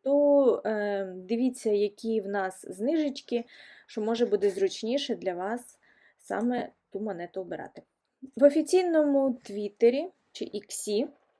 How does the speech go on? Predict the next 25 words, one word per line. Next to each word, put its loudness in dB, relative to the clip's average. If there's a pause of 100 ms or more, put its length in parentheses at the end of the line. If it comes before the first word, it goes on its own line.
(580)
в 0
нас, 0
е, 2
окрім 2 (100)
події 0
з, 4 (360)
е, -4
цими, -4 (640)
е, -2
майнерами, 0
є 0
ще 2
ось 2
така -2
подія. -4 (460)
І, 4
е, 4
що 0
саме 2
буде, 0 (480)
невідомо, 2
але, 2
е, 0
анонсують -2
одинадцятого, -2